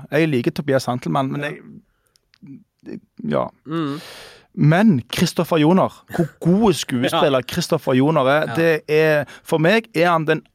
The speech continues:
Speaker 1: absolutt beste skuespilleren i Norge, og d-, internasjonal verdensklasse. Altså, det, han er så god, og så bare den taxisjåføren, de scenene.
Speaker 2: Enorm.
Speaker 1: Altså, du, du tror han er taxisjåfør, og
Speaker 2: Jeg
Speaker 1: du
Speaker 2: vet.
Speaker 1: tror at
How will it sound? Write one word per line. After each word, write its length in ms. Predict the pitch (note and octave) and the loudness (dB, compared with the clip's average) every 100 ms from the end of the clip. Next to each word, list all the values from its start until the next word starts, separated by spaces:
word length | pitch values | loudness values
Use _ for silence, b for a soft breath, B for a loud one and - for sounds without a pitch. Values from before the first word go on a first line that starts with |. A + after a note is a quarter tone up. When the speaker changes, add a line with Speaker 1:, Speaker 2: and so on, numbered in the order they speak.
| - | -6
Speaker 1:
absolutt 480 | F#3+ - - C3+ - | -6 -6 -6 -6 -4
beste 340 | - - - - | -6 -6 -8 -8
skuespilleren 460 | - A#2+ - C#3 | -6 -6 -4 -4
i 20 | |
Norge, 380 | C3 A2+ A2 F#3 B B B _ | -2 -2 -2 -4 B B B _
og 100 | C#3 | -6
d-, 60 | - _ _ _ _ _ _ _ _ - | -6 _ _ _ _ _ _ _ _ -4
internasjonal 880 | D3 F3+ - D3 C3+ - C3+ B2 B2 | 0 0 0 -2 0 -2 -2 0 2
verdensklasse. 800 | C3+ G3 G3+ - - B2 - B2+ | 0 2 0 -2 -4 -6 -6 -6
Altså, 180 | B2 C#3+ | -4 -4
det, 100 | D3 | -4
han 380 | C#3+ C#3+ E3+ A3 - | -4 -4 -4 -4 -2
er 200 | F3 A3 | 0 0
så 240 | - F3+ | 0 0
god, 180 | F#3 A3 | 2 0
og 60 | D4+ | -2
så 180 | - - - _ _ _ _ _ - _ | -6 -8 -12 _ _ _ _ _ -20 _
bare 200 | E3 F3 | -2 2
den 80 | F#3+ | 2
taxisjåføren, 640 | - G3 - C4+ F#3+ C#3 C#3 | 0 -4 -6 -4 -2 -2 -4
de 160 | F#3 G#3+ | -4 -6
scenene. 720 | - - D#3+ B2+ B2 B3+ D#3 B - | -6 -4 -2 -2 0 0 0 B -4
Speaker 2:
Enorm. 600 | F3 F3 E3 E3 E3+ G3 | -2 0 0 2 2 2
Speaker 1:
Altså, 220 | E3+ G#3 G#3 | -2 -4 -6
du, 80 | |
du 180 | G#3 C4+ G3+ | -4 -2 -2
tror 460 | - - D#3+ F#3+ C4 | -2 0 2 2 0
han 220 | E3+ F#3+ | 0 0
er 100 | D#3 | 0
taxisjåfør, 580 | - C3+ - C4 B3+ F#3 | 0 -4 -2 0 2 2
og 40 | |
Speaker 2:
Jeg 160 | C#3 A#3 | 2 0
Speaker 1:
du 60 | F3 | 0
Speaker 2:
vet. 80 | |
Speaker 1:
tror 300 | F3 F3 G3+ | 2 2 2
at 100 | F3+ | -2